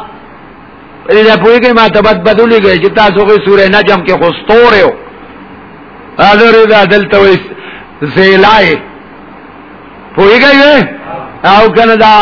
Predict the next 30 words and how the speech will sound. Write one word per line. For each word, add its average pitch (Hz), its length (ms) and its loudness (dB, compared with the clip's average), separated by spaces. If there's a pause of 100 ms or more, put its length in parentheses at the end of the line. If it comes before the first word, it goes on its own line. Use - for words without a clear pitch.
عربي 202 360 0
خو 202 100 0
لوی 220 460 4 (100)
کلاو 214 400 0
ژبه 226 240 0
ده، - 100 -2 (1080)
ستورو 247 360 2
ته 233 140 -2
هم 247 240 2
وایي. 190 280 0 (680)
او 180 220 2
دلته 208 360 0
دې 196 200 0
مراد 208 380 2
څه 240 160 0
دي؟ 254 340 0 (280)
هغه 180 280 2
بوټي 247 380 0
چې 220 80 -2
د 202 60 0
هغې 196 280 2 (140)
تنې 202 380 0
نه 233 240 0
په 214 60 -2
ځمکه 180 360 -4 (100)
خوریږي، 156 480 -2 (260)
دا 240 200 0
هم 247 100 0
الله 202 280 2
پیدا 170 320 -2